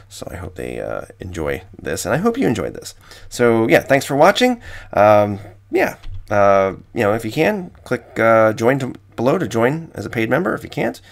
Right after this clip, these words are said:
subscribe, hit the bell, like, you know, comment, whatever. Um, I appreciate it all. So thanks, everybody, and have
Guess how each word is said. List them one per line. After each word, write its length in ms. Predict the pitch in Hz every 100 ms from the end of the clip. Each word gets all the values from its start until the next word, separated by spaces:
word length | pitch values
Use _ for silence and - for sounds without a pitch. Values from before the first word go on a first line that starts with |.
| -
subscribe, 640 | - - - 135 208 175 - -
hit 180 | - 104
the 60 |
bell, 500 | 87 156 175 170 156
like, 420 | - 101 135 - _ -
you 100 | 117
know, 120 | 107
comment, 440 | - 101 123 82
whatever. 440 | 69 90 87 73 - - - -
Um, 340 | 90 92 92 -
I 60 |
appreciate 380 | 92 95 82 82
it 100 | 67
all. 200 | 50 - - - -
So 300 | - - 101
thanks, 200 | 113 123
everybody, 380 | 139 127 135 147
and 240 | - 95 101
have 320 | 117 101